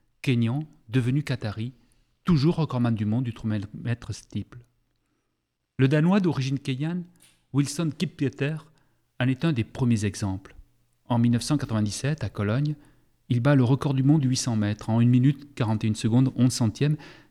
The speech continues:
qui datait de mille neuf cent quatre-vingt-un et appartenait au Britannique Sébastien Coe, actuel patron de l'athlétisme mondial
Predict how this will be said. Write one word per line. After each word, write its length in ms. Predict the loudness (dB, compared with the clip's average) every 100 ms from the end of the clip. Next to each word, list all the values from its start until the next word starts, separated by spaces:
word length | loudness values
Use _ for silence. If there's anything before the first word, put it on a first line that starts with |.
| _
qui 100 | 0
datait 400 | 4 4 4 4
de 100 | 4
mille 140 | 4 4
neuf 140 | 2
cent 140 | -2
quatre-vingt-un 640 | -2 -2 0 0 2 0 -2 -8 _ _ -2
et 80 | 0
appartenait 500 | 0 0 2 4 2
au 40 |
Britannique 460 | 2 0 2 2 2
Sébastien 500 | 0 0 0 -2 -2
Coe, 320 | -4 -4 -4 -10 _ _ _
actuel 340 | -4 -2 2 2
patron 540 | 2 -2 2 2 2
de 140 | 0 0
l'athlétisme 520 | 0 0 -2 0 0
mondial 500 | 0 0 0 -2